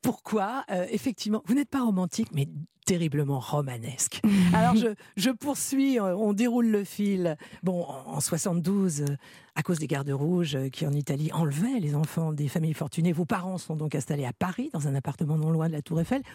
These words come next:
Speaker 1: où vous venez d'ailleurs souvent déjeuner, paraît-il, Jacques Chirac, et vous avez commencé à vivre escorté de gardes du corps, alors que vous étiez enfant.
Speaker 2: Oui, on était enfant, mais le climat en Italie était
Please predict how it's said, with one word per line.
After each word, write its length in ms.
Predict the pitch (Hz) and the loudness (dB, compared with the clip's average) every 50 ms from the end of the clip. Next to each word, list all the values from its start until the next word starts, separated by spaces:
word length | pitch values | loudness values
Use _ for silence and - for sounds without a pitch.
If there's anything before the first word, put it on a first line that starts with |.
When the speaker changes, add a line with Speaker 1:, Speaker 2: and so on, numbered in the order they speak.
| - - | -10 -4
Speaker 1:
où 40 | - | -2
vous 80 | 226 240 | 0 2
venez 160 | 285 311 320 | 2 2 2
d'ailleurs 340 | 254 233 220 220 254 240 214 - - _ _ - | 2 0 0 0 0 -2 -4 -6 -14 _ _ -6
souvent 340 | - - 302 277 269 262 | -4 -2 0 0 2 2
déjeuner, 340 | 233 202 185 170 185 185 185 | 2 2 2 2 2 0 0
paraît-il, 360 | 165 170 165 165 - - 175 | 0 -2 -4 -2 -2 -2 0
Jacques 180 | 160 156 160 - | 0 0 -2 -2
Chirac, 400 | - - 175 175 220 277 - - - - - - - - - | -2 -2 0 0 0 -2 -4 -8 -16 -18 -16 -14 -14 -6 0
et 100 | - 285 | 2 2
vous 160 | 294 294 269 | 2 2 0
avez 160 | 285 277 269 247 | 0 0 0 0
commencé 440 | - 254 214 202 196 - - 277 | 0 0 0 0 -2 0 0 0
à 100 | 262 220 | 0 2
vivre 420 | 190 175 214 262 359 381 330 - _ _ _ _ _ _ | 2 2 2 2 2 0 -2 -6 _ _ _ _ _ _
escorté 680 | - 294 - - - 262 240 - _ - 311 349 349 294 | 0 0 0 0 -4 -6 -6 -6 _ -4 -2 0 0 0
de 180 | 262 220 196 220 | 0 2 0 2
gardes 280 | 185 240 247 220 208 | 2 0 -2 -2 -4
du 140 | 180 196 180 | -4 -4 -4
corps, 360 | - - 269 311 - 370 285 - - | -2 -2 -4 -4 -4 -8 -10 -6 -4
alors 240 | 220 208 240 226 - | -2 -2 -2 -4 -4
que 240 | - 254 226 214 - _ _ _ _ _ _ | -2 -2 -2 -2 -4 _ _ _ _ _ _
vous 160 | - 190 139 | -2 0 0
étiez 200 | 160 139 - 151 | 0 -2 -2 -2
enfant. 300 | 139 175 - - 440 415 - _ _ _ _ _ _ _ _ _ - - - - - - - - _ _ _ _ - | -2 -2 -4 -6 -8 -8 -8 _ _ _ _ _ _ _ _ _ -16 -16 -16 -18 -20 -20 -20 -20 _ _ _ _ 2
Speaker 2:
Oui, 200 | 240 196 220 233 - | 2 4 4 2 2
on 140 | - 196 196 | 4 4 4
était 220 | 196 - - 220 | 4 4 4 4
enfant, 280 | 220 214 202 - 370 370 | 4 4 4 2 2 2
mais 180 | 262 220 214 - _ | 2 2 0 -2 _
le 140 | - 202 196 | 2 4 4
climat 360 | 196 - - 208 240 226 240 | 4 2 2 4 6 6 6
en 120 | 247 226 202 | 6 6 4
Italie 440 | 196 180 - - 214 233 311 285 196 | 4 2 2 0 2 4 4 4 4
était 280 | - - - 143 - | 4 2 -2 -4 -4